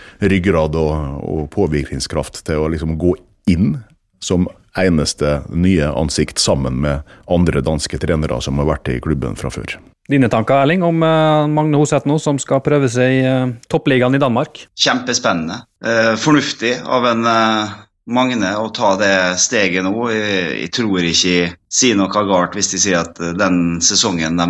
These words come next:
Speaker 3: hadde i år, sa guttene, det, den skal være vanskelig å gjenta, altså. Det, det var så optimalt og så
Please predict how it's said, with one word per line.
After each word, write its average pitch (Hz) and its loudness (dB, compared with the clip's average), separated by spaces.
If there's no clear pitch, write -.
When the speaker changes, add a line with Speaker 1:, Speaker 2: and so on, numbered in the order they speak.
Speaker 3:
hadde 95 0
i 87 0
år, 82 -2
sa 92 -2
guttene, 87 -2
det, 87 2
den 87 -6
skal 104 2
være 110 2
vanskelig 107 0
å 101 0
gjenta, 104 0
altså. 85 -2
Det, 90 -2
det 98 0
var 92 0
så 101 0
optimalt 101 -2
og 90 -2
så 104 0